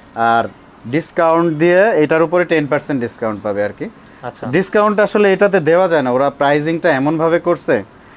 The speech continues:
Speaker 1: এটার উপরে আসলে ডিসকাউন্টটা দেওয়া যায় না। তারপরেও আপনার ব্লগ দেখে আসলে আমরা এটা থেকে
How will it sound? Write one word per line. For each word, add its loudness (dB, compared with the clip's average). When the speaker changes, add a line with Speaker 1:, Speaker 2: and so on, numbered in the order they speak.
Speaker 1:
এটার 2
উপরে 2
আসলে 0
ডিসকাউন্টটা 0
দেওয়া 2
যায় -2
না। -6
তারপরেও 0
আপনার 2
ব্লগ 0
দেখে 0
আসলে -2
আমরা 2
এটা 0
থেকে -2